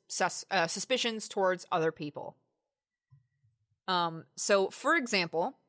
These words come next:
in nineteen sixty, three men were arrested and charged with the murder of nineteen-year-old sweethearts Beverly Allen and Larry Payton.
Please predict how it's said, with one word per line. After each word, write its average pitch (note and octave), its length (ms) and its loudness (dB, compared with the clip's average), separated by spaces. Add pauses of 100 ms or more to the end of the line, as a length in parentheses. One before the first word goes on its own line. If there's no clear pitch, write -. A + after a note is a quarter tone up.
(680)
in G#3+ 200 2
nineteen B3 400 0
sixty, C4 580 2
three C#4+ 440 0
men G#3+ 300 2
were G3+ 240 4
arrested F#3 560 2
and F3+ 140 -2
charged A#3 480 2
with F#3+ 80 -10
the G3 80 0
murder F#3 300 2
of E3+ 60 2
nineteen-year-old G#3 760 0
sweethearts G3 540 -2
Beverly E3+ 500 2
Allen G3 400 2
and F3 220 -4
Larry E3 280 0
Payton. - 560 -6